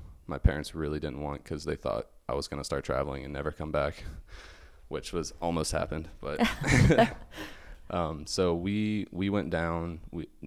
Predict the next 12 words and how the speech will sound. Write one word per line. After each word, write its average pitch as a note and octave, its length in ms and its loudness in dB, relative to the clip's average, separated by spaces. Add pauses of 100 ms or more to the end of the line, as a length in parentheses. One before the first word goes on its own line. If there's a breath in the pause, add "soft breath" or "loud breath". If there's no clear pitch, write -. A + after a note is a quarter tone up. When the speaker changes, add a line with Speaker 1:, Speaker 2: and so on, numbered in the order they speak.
(120)
Speaker 1:
my D#2+ 120 2
brother F2+ 260 6
bought E2 160 6
a E2 40 4
car, E2+ 480 2
and D2+ 160 -8
we E2+ 80 0
went D#2 160 -2
down D2+ 160 -2
to - 80 -10
Mexico F2 600 0 (200)
and D2+ 640 -8